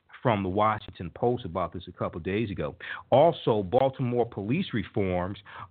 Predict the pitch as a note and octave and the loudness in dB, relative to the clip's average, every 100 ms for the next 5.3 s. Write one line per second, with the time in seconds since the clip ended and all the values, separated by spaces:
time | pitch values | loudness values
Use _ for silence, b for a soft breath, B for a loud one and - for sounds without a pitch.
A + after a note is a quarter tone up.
0 | - G2 F#2+ G2+ G2 G#2 A#2 A#2 G#2+ G#2 | 4 6 6 2 0 0 -2 -2 -2 0
1 | A#2+ A2 - - D#3+ F2 D2+ A2 - F#2 | 2 0 0 2 4 2 -4 -12 -10 -10
2 | A2 G2+ - - C3 G#2 G2 G2 B - | -8 -10 -10 -6 -2 0 -2 -8 B -6
3 | G#2+ G2+ F#2 - F2+ A2 F#2 - F#2+ F2 | -4 -4 -2 2 2 0 -6 -2 -2 -2
4 | G#2+ - _ _ _ _ _ - A2+ G#2 | -6 -14 _ _ _ _ _ -6 0 2
5 | A2+ C#3 | 4 4